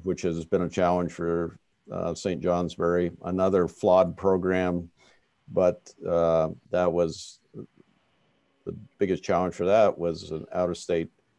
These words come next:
uh, owner developer of that project, and there was no stewardship over that. Uh, we had many challenges with that property, but we wanted to keep the rental assistance in place on it, as even with the challenges we had with that particular owner developer.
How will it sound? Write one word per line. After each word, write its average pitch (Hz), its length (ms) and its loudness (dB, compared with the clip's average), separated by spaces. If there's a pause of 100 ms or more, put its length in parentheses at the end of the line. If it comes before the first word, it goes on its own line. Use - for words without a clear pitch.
(500)
uh, 80 240 -2
owner 95 320 0
developer 85 640 2
of 80 100 -4
that 82 200 0
project, 82 520 -4
and 82 100 -6
there 82 80 -4
was 80 180 -6
no 87 140 -4
stewardship 90 640 -4
over 85 220 -2
that. 80 240 -4 (360)
Uh, 82 460 -8 (360)
we 90 180 -4
had 92 120 0
many 95 220 0
challenges 92 800 -2 (800)
with 90 120 0
that 90 220 4
property, 101 400 4
but 82 240 0 (260)
we 92 280 -2
wanted 92 360 2
to - 80 -14
keep - 260 -4
the 92 100 0
rental 92 360 -2
assistance 85 680 -6
in 85 160 -8
place 107 420 0
on 80 180 0
it, 80 100 -6
as 80 280 -4
even 90 560 -4
with 80 140 -10
the 80 60 -6
challenges 87 520 -8
we 87 100 -8
had 90 200 -4
with 82 100 -10
that 87 180 -2
particular 85 400 -8
owner 85 240 -8
developer. 87 600 -2